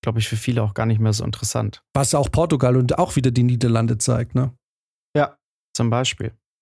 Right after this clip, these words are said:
Speaker 2: Also w-, in Portugal gibt es weniger Drogentote als in Bayern. Und in Portugal, muss man
Speaker 1: Ja.
Speaker 2: dazu sagen, sind, es sind gar keine Drogen illegal. Also es wurde entkriminalisiert.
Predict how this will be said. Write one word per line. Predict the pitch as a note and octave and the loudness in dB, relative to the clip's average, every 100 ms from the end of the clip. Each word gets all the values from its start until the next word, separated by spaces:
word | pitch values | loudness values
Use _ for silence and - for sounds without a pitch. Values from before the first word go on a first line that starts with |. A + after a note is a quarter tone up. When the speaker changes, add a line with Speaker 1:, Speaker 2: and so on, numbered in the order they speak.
| _ - | _ -4
Speaker 2:
Also | C#3+ D#3 C#3 E3+ | 0 0 0 -2
w-, | G#3 | 0
in | D3+ | 2
Portugal | - F#3+ A3 D#3 D3 | 4 4 2 2 0
gibt | - C#3+ | -2 -2
es | B2 | 0
weniger | C#3+ A#3 G#3 | 2 4 2
Drogentote | F3 D#3+ F#3+ E3+ - D#3+ D3 | 2 0 0 0 0 0 2
als | C3+ - | 2 0
in | C#3+ | 0
Bayern. | B2+ C3+ A2+ B2+ - _ _ _ _ _ _ _ _ | 2 0 -2 -6 -16 _ _ _ _ _ _ _ _
Und | D#3+ | 2
in | C#3+ | 4
Portugal, | D#3+ E3+ E3 D3 C#3+ | 4 2 2 2 4
muss | C#3 | 4
man | C#3 | 2
Speaker 1:
Ja. | C3+ | 2
Speaker 2:
dazu | B2 D#3+ | 2 2
sagen, | C#3 B2 A#2+ | 4 4 2
sind, | - A#2+ - | 2 2 2
es | E3+ - | 0 2
sind | C3+ A#2+ | 2 2
gar | D#3+ D#3 | 2 2
keine | D3+ A#2+ | 2 2
Drogen | - A2+ A#2 A#2+ - | 2 2 2 2 0
illegal. | B2 A2 A2+ - - _ _ _ _ _ _ - | 2 2 2 -2 -4 _ _ _ _ _ _ -2
Also | C3 C3 | 2 2
es | - | 2
wurde | D3 D3+ | 2 2
entkriminalisiert. | D3+ - C#3+ C#3+ B2+ C#3 | 2 2 2 4 4 2